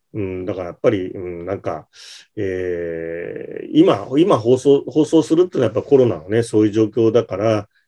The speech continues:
ていうことがね、やっぱあるんじゃないかなとかってね、思いますけどもね。うん。うん、まあ、あれはでもあんな、あんな風になっちゃったらね、本当に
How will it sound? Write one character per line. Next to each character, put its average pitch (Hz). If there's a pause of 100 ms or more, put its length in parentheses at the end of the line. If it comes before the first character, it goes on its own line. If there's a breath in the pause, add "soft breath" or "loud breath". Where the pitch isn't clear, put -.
(140)
て 117
い -
う -
こ 110
と 101
が 85
ね、 101
や 101
っ 101
ぱ 95
あ 104
る 104
ん 95
じ 90
ゃ -
な 85
い 82
か 85
な 98
と -
か 85
っ -
て 131
ね、 127
思 98
い 104
ま 110
す -
け -
ど 80
も 80
ね。 104
う 101
ん。 87 (800 soft breath)
う 90
ん、 90
ま 92
あ、 87
あ 92
れ 101
は 107
で 123
も 113
あ 107
ん 113
な、 123
あ 120
ん 127
な 135
風 151
に 135
な 120
っ 113
ち 131
ゃ 117
っ -
た 92
ら 82
ね、 107
本 104
当 113
に 117